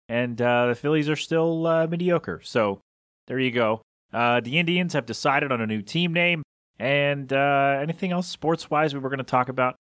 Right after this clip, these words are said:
I don't know, but we will have a surprise tune from our dear friends Point North, and we'll explain what that means in, uh, well, in a little while. So there you go. That's what's on the menu for today.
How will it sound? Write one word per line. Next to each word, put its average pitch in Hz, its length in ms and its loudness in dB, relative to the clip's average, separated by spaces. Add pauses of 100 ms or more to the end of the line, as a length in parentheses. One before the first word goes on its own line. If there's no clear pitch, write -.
(680)
I 127 60 2
don't 160 200 0
know, 151 160 2
but 104 160 0
we 123 100 0
will 165 180 2
have 147 200 2
a 127 60 2
surprise 139 540 0
tune 156 440 0 (320)
from 175 220 0
our 156 140 2
dear 135 200 2
friends 131 300 0
Point 143 280 -4
North, 123 240 0
and 107 80 -6
we'll 104 120 -2
explain 127 580 0 (300)
what 139 180 0
that 127 240 0
means 120 400 -2 (300)
in, 120 280 -2
uh, 117 220 4
well, 139 220 2
in 139 60 0
a 139 60 -2
little 143 160 2
while. 104 340 2
So 101 480 2
there 127 140 2
you 143 140 0
go. 117 140 2
That's 127 280 0
what's 160 160 -6
on 156 140 0
the 147 60 -6
menu 147 340 0
for 127 300 -2
today. 135 480 0